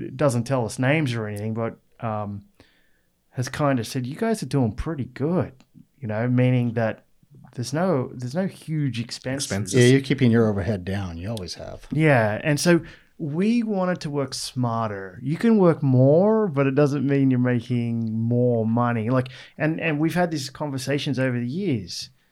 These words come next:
Speaker 1: Even if you bump up another hundred thousand income, like, how much are you spending,
Speaker 2: Mm-hmm.
Speaker 1: spending to get there? Or if you could do what we're doing, which is, you'll get there. We know it's gonna get there. And the reason why we know it's gonna get there is 'cause we worked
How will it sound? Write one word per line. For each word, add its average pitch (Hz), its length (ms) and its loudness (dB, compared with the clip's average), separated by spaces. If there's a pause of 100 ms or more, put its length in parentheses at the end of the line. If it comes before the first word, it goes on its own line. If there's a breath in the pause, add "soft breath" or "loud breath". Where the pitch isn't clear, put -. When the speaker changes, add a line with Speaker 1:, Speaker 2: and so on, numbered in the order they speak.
(240)
Speaker 1:
Even 202 300 2
if - 220 -4
you 156 60 0
bump 135 380 0
up 127 180 -2
another 123 260 0
hundred 120 360 -4
thousand 113 380 -4
income, 110 560 -6 (800)
like, 127 200 -2
how 170 100 0
much 160 240 -4
are - 40 0
you 139 60 2
spending, 131 1000 2
Speaker 2:
Mm-hmm. 123 80 2
Speaker 1:
spending 135 360 6
to 127 120 -4
get 151 240 0
there? 107 340 0 (280 soft breath)
Or 156 560 6
if 131 200 -6
you 139 60 -6
could 135 200 -6
do 151 180 -2
what 135 200 -4
we're 135 380 -2
doing, 110 760 -4
which 123 300 -6
is, - 380 -8 (340)
you'll 180 180 2
get 165 300 4
there. 139 380 4
We 147 180 0
know 151 260 4
it's 151 120 -4
gonna 135 180 0
get 131 300 -2
there. 110 320 -2
And 131 100 0
the 135 60 2
reason 170 240 2
why 160 100 -2
we 131 180 0
know 135 420 0
it's 123 100 -8
gonna 117 160 -8
get 107 160 -14
there 123 120 -6
is 131 100 -6
'cause 135 220 -10
we 147 120 -12
worked 156 400 -12